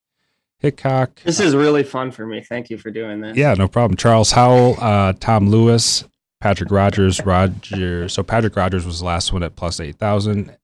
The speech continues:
Speaker 1: And then to round it out, we got two guys at plus ninety-five hundred, Roger Sloan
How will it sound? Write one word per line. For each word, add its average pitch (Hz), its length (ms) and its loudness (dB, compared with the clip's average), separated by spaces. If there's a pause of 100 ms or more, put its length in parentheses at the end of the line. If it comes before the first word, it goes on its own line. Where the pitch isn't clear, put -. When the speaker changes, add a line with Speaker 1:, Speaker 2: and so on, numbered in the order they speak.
Speaker 1:
And 92 240 -6
then 92 180 -2
to 80 120 -10
round 98 400 0
it 90 100 2
out, 85 420 -2 (540)
we 82 80 -12
got 76 160 -12
two 120 180 0
guys 92 360 0
at - 100 -12
plus 90 300 -2
ninety-five 87 500 -2
hundred, 85 380 -4
Roger 123 380 0
Sloan 110 840 0